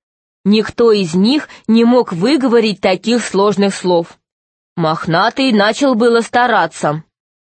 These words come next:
«Ави, авки, мало». Потом махнул рукой и отвернулся от Пашки. Зато при виде Алисы он рассмеялся, показав все свои могучие клыки,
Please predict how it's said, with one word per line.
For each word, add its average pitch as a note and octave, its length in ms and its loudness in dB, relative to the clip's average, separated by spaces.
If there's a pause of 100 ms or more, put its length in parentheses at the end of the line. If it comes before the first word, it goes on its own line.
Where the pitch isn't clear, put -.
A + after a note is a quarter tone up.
(400)
«Ави, G3+ 540 2 (420)
авки, A3+ 640 0 (440)
мало». F3+ 640 0 (580)
Потом B3 480 0
махнул G#3 560 0
рукой D#4 560 0 (180)
и B3+ 120 -2
отвернулся A3 800 0
от G3+ 160 -8
Пашки. E3 640 -4 (680)
Зато A3+ 380 0
при A#3+ 180 0
виде G#3+ 280 2
Алисы A#3 600 0 (200)
он A#3+ 200 2
рассмеялся, G3 1000 0 (160)
показав G#3+ 560 0
все A3 220 0
свои G3 340 0
могучие G3+ 580 -2
клыки, G#3 560 -2